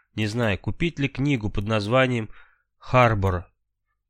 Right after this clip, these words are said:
которую он уже читал и, наверное, с удовольствием прочтет еще раз, или же «Французскую революцию» Карлейля, которую он не читал и вряд ли будет читать с удовольствием.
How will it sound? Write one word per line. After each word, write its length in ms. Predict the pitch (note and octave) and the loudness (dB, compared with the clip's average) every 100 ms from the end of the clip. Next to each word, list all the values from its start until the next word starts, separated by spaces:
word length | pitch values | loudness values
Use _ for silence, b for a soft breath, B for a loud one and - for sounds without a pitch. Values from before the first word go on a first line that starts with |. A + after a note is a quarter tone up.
| _ - | _ -4
которую 400 | C3+ F3 D#3 D#3 | 0 2 4 2
он 60 | |
уже 120 | D3+ | 0
читал 460 | D3+ E3+ - F3 A#2 | -2 -4 2 4 4
и, 160 | C3 C3+ | 2 0
наверное, 420 | C3 C#3 C3 B2+ | 2 4 2 0
с 100 | - | 0
удовольствием 600 | C3 C#3+ F3 D#3 - C3+ | 2 4 4 2 0 0
прочтет 540 | - C3 - - C#3 | 2 0 0 -2 -2
еще 240 | C3+ - D3 | -2 -2 0
раз, 400 | C#3+ G2 - - _ _ _ | 2 0 -2 -16 _ _ _
или 240 | - A#2 A2+ | -4 -2 -2
же 140 | G#2+ | -2
«Французскую 680 | G#2 A#2 A2 - A#2+ - A2+ | 0 2 0 -4 -6 -2 0
революцию» 680 | A2+ G#2 A2+ B2+ - A#2+ G#2+ b b _ | 4 2 2 -2 -2 -4 -6 b b _
Карлейля, 720 | A2 G#2+ A2 A2 A2 G#2 F#2+ _ _ _ _ - | 2 4 4 4 4 0 -4 _ _ _ _ -2
которую 400 | A2 B2 A2+ A2+ | 0 4 2 2
он 100 | A2+ | 0
не 80 | |
читал 440 | A2 A#2 - B2 G#2+ | -2 -2 2 2 2
и 120 | A2 | 0
вряд 320 | G2+ A#2 A2 | 2 2 4
ли 80 | G#2+ | 0
будет 260 | G#2 G#2 G2 | 0 -4 -6
читать 320 | - A2 G#2 | 0 0 0
с 80 | - | 0
удовольствием. 760 | G#2+ G#2+ G#2+ G2+ - G2+ F#2+ | 2 4 2 0 -2 -6 -6